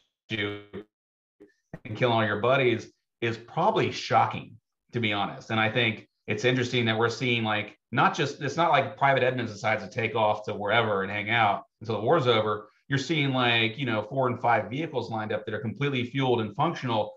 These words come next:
with no crews. So if I were a military commander in Russia, I would be very concerned about that kind of, um, that kind of development where you have small units, de-,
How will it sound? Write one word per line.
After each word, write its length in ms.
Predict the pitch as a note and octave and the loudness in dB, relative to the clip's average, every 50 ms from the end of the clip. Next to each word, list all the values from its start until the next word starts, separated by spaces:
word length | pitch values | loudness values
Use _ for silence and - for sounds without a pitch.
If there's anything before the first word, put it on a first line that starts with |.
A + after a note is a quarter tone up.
| _ - | _ -14
with 160 | G2 F#2+ F#2 | -14 -10 -8
no 220 | G2 G2+ A2 A#2+ A#2 | -4 0 0 0 0
crews. 580 | - - A#2+ A#2 G#2 F#2 E2 D2+ C#2+ - - _ _ _ _ _ | -2 -4 -6 -6 -6 -6 -8 -12 -16 -18 -20 _ _ _ _ _
So 140 | - B2 G#2+ | -4 -4 0
if 80 | G#2 | 4
I 100 | - D3+ | 4 4
were 80 | D#3+ D#3+ | 6 4
a 60 | D3 | 4
military 360 | D3 C#3+ C#3+ C#3+ C#3+ B2+ B2 | 2 2 0 2 2 0 0
commander 260 | B2 B2+ B2+ B2 B2 A#2+ | 0 0 -2 -2 -2 -2
in 60 | A#2 | 0
Russia, 280 | B2+ C3+ C3 - C3 | 0 0 0 0 0
I 80 | A#2+ A#2+ | 0 2
would 100 | A#2+ A2 | 0 0
be 180 | A2 A2 G2+ G2 | -2 -6 -6 -6
very 340 | A2 A#2+ C3+ C#3 C#3 C3+ C3 | -4 -4 -2 -2 -2 -2 -4
concerned 480 | B2+ A2+ A2 - A#2 A2+ A2 A2 A2 | -4 -6 -6 -4 -2 -2 -2 0 -2
about 480 | A2 G#2 A2 G#2+ G#2 G#2 G2+ G2 G2 - - _ _ _ _ - | -2 -2 0 2 2 2 2 0 -2 -6 -12 _ _ _ _ -10
that 360 | F#2 G#2 G#2+ A2+ C3 B2+ - | -2 0 2 2 2 0 -2
kind 300 | A#2 A2+ G#2+ G#2+ G#2 G2+ | -4 -2 -2 0 0 -2
of, 280 | G2 F#2 F2+ F2 F2 - - _ _ _ _ _ _ _ _ _ _ _ _ _ - - _ _ - | -4 -6 -6 -10 -12 -18 -20 _ _ _ _ _ _ _ _ _ _ _ _ _ -20 -20 _ _ -4
um, 440 | A2 G#2 G2 G2 F#2+ F#2 F2+ F2+ | -2 0 0 0 0 -2 -2 -4
that 120 | F#2 G#2 - | -6 -6 -4
kind 160 | - B2 A2+ | 0 0 0
of 60 | G#2 | 0
development 480 | G#2 F#2+ G#2 A2 A2+ A#2+ A#2+ G#2+ G2+ G2 | 0 0 2 2 2 2 0 -2 -6 -6
where 80 | G#2 | -6
you 120 | G#2 G2+ G2 | -6 -6 -2
have 440 | G#2+ G#2 G#2 G2+ G2 F#2+ F#2 F2+ - _ _ _ _ _ _ | 0 0 2 2 0 0 -2 -6 -12 _ _ _ _ _ _
small 420 | - - - - C#3 B2+ C3 B2+ B2 | -20 -14 -4 0 2 4 4 4 4
units, 560 | A#2 B2 C#3 C#3 C3 A2+ G2+ G2 F#2 - - | 2 2 0 2 2 0 -2 -4 -8 -12 -16
de-, 260 | - A2+ A2+ A#2 - | -10 -4 -2 -2 -2